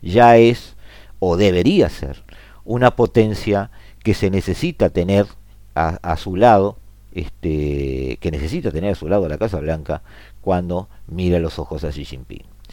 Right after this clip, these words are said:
Desde su llegada a la Casa Blanca, Joe Biden ha apostado por reforzar y ampliar las alianzas estratégicas para contrarrestar las pujanzas de China.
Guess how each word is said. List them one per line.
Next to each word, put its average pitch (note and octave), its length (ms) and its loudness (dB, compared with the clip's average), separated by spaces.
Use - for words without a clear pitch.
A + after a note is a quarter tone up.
Desde A2+ 220 4
su B2 140 -4
llegada D3 300 6
a - 20 8
la D3 100 6
Casa C#3 240 0
Blanca, C#3+ 340 0
Joe B2+ 240 2
Biden C#3 360 2
ha A2 100 0
apostado C#3 540 2
por F2+ 140 -4
reforzar E2+ 440 -4
y E2+ 80 -2
ampliar D#2+ 280 -2
las D#2 180 -4
alianzas D2+ 320 -6
estratégicas F#2+ 560 -6
para D#2+ 180 -2
contrarrestar D#2 720 -4
las D#2+ 120 -4
pujanzas D#2 520 -8
de C#2+ 140 -6
China. - 380 -14